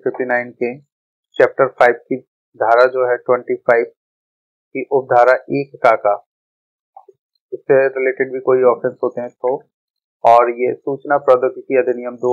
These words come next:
हज़ार के चैप्टर इलेवन की धारा छियासठ चा, इसके accordingly अगर कोई offense होता है तो ये इनका संज्ञान ले सकते हैं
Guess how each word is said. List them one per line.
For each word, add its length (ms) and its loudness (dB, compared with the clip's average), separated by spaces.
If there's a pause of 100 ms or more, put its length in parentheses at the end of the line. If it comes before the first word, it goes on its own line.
(120)
हज़ार 260 2
के 240 -6
चैप्टर 920 -2
इलेवन 360 -2 (1400)
की 100 0
धारा 340 4
छियासठ 540 0
चा, 160 0 (1000)
इसके 220 -2
accordingly 480 0
अगर 160 0
कोई 200 -4
offense 340 -4
होता 180 -4
है 80 2
तो 240 -4
ये 140 -2 (200)
इनका 240 -2
संज्ञान 400 -4
ले 120 0
सकते 320 -10
हैं 100 -2